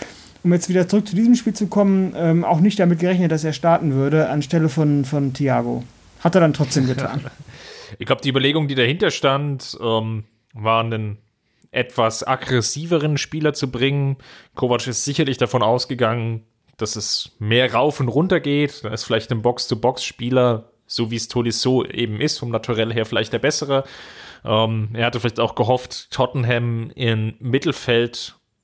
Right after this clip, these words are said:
Speaker 2: ähm, in, in Zweikämpfe zu verwickeln. Das ging sicherlich in der ersten Halbzeit nicht so gut auf,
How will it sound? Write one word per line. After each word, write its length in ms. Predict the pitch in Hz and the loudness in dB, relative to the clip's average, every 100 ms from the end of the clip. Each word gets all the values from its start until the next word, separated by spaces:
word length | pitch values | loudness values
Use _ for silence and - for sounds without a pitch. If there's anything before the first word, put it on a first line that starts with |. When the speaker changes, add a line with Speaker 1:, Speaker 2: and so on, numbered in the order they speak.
| - | -6
Speaker 2:
ähm, 280 | 107 101 110 | -4 -4 -6
in, 180 | 113 110 | -6 -4
in 160 | 107 | -4
Zweikämpfe 640 | 107 - 123 - 135 135 123 | -4 0 0 0 -2 -2 -2
zu 160 | - | -2
verwickeln. 580 | 123 131 120 131 127 127 - _ _ _ _ _ _ - - | 0 0 0 0 0 -2 -10 _ _ _ _ _ _ -12 -4
Das 240 | 123 - | -4 -2
ging 260 | 135 143 170 | -2 -2 -2
sicherlich 600 | 123 135 147 127 131 - | -2 0 0 0 -2 -2
in 140 | 120 | 0
der 220 | 117 - | 2 2
ersten 300 | 123 - 127 | 0 -2 -2
Halbzeit 380 | 117 123 - 113 | 0 0 0 0
nicht 220 | 120 123 | 0 -4
so 140 | - 110 | -4 -6
gut 220 | 113 113 | -6 -2
auf, 360 | 117 165 202 | 2 2 0